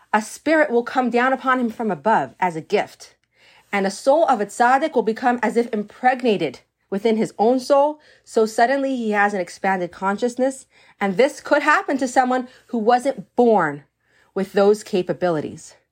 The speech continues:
Rabbi Steinsaltz talks about people in Jewish history who have sanctified the name of Hashem, have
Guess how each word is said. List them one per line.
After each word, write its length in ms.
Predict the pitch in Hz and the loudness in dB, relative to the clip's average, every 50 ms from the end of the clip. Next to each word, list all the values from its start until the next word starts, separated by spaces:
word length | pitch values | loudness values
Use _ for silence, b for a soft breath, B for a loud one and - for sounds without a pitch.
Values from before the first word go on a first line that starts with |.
| _ _ _ _ _ _ B B B B B B B B | _ _ _ _ _ _ B B B B B B B B
Rabbi 180 | 190 190 208 | 0 2 2
Steinsaltz 580 | 208 - - 247 240 262 302 294 285 277 277 - | 0 0 2 0 2 2 2 2 0 0 0 -2
talks 320 | - - 226 240 240 - - | -4 -2 0 0 0 -2 -4
about 400 | 202 - 156 147 139 120 - - b b b b b b b b b b b b _ _ | -2 0 0 0 -2 -2 -6 -10 b b b b b b b b b b b b _ _
people 360 | - - 277 254 269 254 - | -6 -4 -2 0 0 0 0
in 180 | - 190 190 190 | -2 -4 -4 -2
Jewish 260 | 220 226 240 240 240 | -2 0 0 0 0
history 380 | - 240 240 - - 196 185 185 | 0 -2 -2 -2 -2 -2 -2 0
who 140 | 180 196 | 0 2
have 160 | 208 170 156 - | 2 2 0 -2
sanctified 680 | - - - 262 285 302 302 311 294 - 269 262 254 | -8 -2 0 0 2 2 0 -2 0 2 2 2 2
the 80 | 220 214 | 0 0
name 160 | 214 214 220 | 0 0 -2
of 80 | 208 202 | 0 0
Hashem, 360 | 185 180 - 220 196 170 170 | -2 0 2 2 2 2 0
have 200 | 165 165 160 | -2 -6 -6